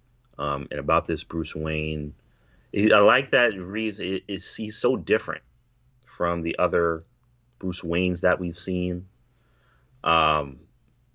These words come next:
and the, the, I mean, the, in, and the Batman um,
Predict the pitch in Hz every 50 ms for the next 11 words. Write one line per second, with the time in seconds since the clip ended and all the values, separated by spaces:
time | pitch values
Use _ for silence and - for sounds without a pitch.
0 | _ _ _ _ _ _ _ _ _ _ _ _ _ - - _ - - 113 110
1 | 110 107 101 95 92 95 92 90 67 82 87 92 87 87 90 _ _ - 92 95
2 | 98 95 87 87 85 85 - - 107 101 92 - 117 110 107 104 98 92 101 117
3 | 143 - 117 110 104 101 98 98 98 98 101 - - _ _ _ _ _ _ _
4 | _ _ _ _ _ - 95 95 92 92 92 90 87 87 85 80 78